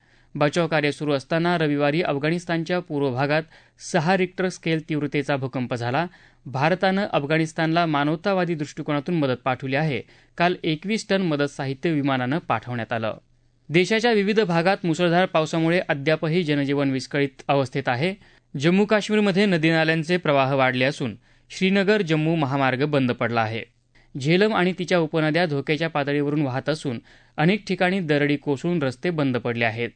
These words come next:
राज्यात शाळा महाविद्यालयांना आज सुट्टी दिली आहे. हरियाणा आणि पंजाबमध्येही अद्याप नद्यांचे प्रवाह वाढलेले असून अनेक वस्त्यांमध्ये पाणी शिरलं आहे. यमुना नदी दिल्लीमध्येही धोक्याच्या पातळीवरून वाहत आहे. गुजरातमध्ये पुढचे दोन दिवस मुसळधार पावसाची शक्यता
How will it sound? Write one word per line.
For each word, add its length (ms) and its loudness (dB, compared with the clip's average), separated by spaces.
राज्यात 440 0
शाळा 300 2
महाविद्यालयांना 840 2
आज 80 -2
सुट्टी 300 -8
दिली 180 0
आहे. 240 0
हरियाणा 420 2
आणि 220 2
पंजाबमध्येही 800 0
अद्याप 460 0
नद्यांचे 440 0
प्रवाह 420 0
वाढलेले 380 0
असून 320 -2
अनेक 300 2
वस्त्यांमध्ये 540 0
पाणी 300 0
शिरलं 280 -4
आहे. 220 -2
यमुना 360 2
नदी 300 0
दिल्लीमध्येही 640 0
धोक्याच्या 460 -2
पातळीवरून 500 0
वाहत 280 -2
आहे. 220 -4
गुजरातमध्ये 640 0
पुढचे 380 -2
दोन 340 -2
दिवस 300 0
मुसळधार 480 -2
पावसाची 440 -4
शक्यता 520 -2